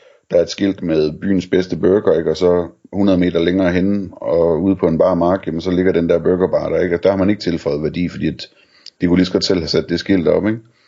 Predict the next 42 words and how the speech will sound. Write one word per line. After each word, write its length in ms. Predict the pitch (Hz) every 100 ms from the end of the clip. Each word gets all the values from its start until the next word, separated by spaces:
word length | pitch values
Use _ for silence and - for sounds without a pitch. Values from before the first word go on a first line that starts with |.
| _ _ _ _ -
Øh, 320 | 85 82 82
men 180 | 87 90
så 100 | 90
hvis 340 | 85 82 - -
man 440 | 82 82 85 82
har 160 | 87 87
byens 300 | 87 95 87
bedste 260 | 92 87
burger, 320 | 82 92 104 95
og 160 | 78
så 80 | 82
man 180 | 85 82
kommer 260 | 82 80
kørende 460 | 78 95 90 87 78 - _ - - _ _
ind 180 | 95 90
i 20 |
en 160 | 82 78
by, 360 | 120 147 - - - -
øh, 440 | 92 80 80 80
hvor 140 | 80 82
der 140 | 82
så 140 | 87
er 240 | 85 80 76
ti 220 | - 131
burgerbarer 540 | 95 92 82 78 78
at 80 | 78
vælge 220 | 85 90
mellem, 260 | 85 82 82
hvor 120 | 80
den 220 | 80 87
der 80 | 85
er 80 | 78
den 160 | 76 80
ene, 240 | 95 104
jamen, 160 | 82 76
så 80 |
har 160 | 101 117
man 180 | 117 80
jo 60 |
tilføjet 480 | 71 87 78 69 76
værdi, 320 | 76 80 80
ikke? 160 | 80 104